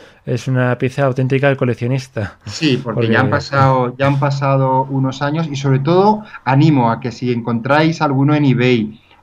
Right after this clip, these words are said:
Speaker 2: o en, o en páginas web así que venden cosas antiguas y lo veis, de verdad, comprároslo, echar una, una ojeada. Alguna vez incluso, pues, me ofrezco a haceros una, una partida y a que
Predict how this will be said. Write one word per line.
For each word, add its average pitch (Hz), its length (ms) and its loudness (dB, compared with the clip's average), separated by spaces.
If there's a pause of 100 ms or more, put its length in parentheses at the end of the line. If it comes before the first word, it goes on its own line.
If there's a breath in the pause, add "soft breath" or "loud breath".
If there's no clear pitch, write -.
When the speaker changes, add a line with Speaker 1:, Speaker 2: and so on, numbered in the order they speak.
Speaker 2:
o 127 180 2
en, 120 420 0
o 117 100 -2
en 113 100 -2
páginas 139 420 2
web 143 300 2
así 135 280 -2
que 135 140 -2
venden 131 280 0
cosas 135 300 -4
antiguas 117 720 -2 (400 soft breath)
y 131 100 0
lo 120 120 2
veis, 156 380 2 (200 loud breath)
de 120 140 0
verdad, 139 460 2 (220)
comprároslo, 185 920 -2
echar 135 400 -2
una, 123 500 0
una 135 240 0
ojeada. 151 680 -2 (560)
Alguna 131 300 2
vez 139 140 4
incluso, 135 500 0
pues, 117 140 -4
me 120 100 -2
ofrezco 135 480 0
a 123 80 2
haceros 123 460 -2
una, 120 320 2
una 120 200 -2
partida 127 520 0
y 123 80 2
a 120 100 -2
que 117 380 -4